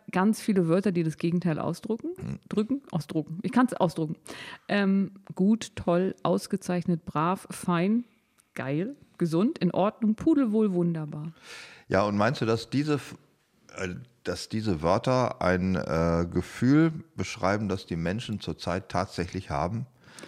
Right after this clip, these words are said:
Speaker 2: Gibt es etwas, wo sie denken, ja
Speaker 1: Oh, du kriegst gerade so eine Stimme wie jemand auf einer Kanzel.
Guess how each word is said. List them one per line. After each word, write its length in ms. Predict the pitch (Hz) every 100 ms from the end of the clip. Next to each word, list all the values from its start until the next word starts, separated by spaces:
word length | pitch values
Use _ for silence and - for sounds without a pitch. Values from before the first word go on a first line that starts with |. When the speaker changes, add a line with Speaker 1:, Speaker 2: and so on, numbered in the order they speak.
| - - _ _ _ -
Speaker 2:
Gibt 220 | 120 -
es 140 | 117
etwas, 440 | 113 107 107 104 -
wo 140 | 98
sie 120 | 98
denken, 440 | 92 98 101 104 95
ja 380 | 87 95 98 95
Speaker 1:
Oh, 320 | 185 220 247
du 100 | 220
kriegst 220 | 233 208
gerade 200 | 202 214
so 100 | 190
eine 120 | 196
Stimme 380 | 185 - 202 208
wie 60 | 196
jemand 280 | 202 196 190
auf 120 | 190
einer 100 | 202
Kanzel. 500 | - 165 160 170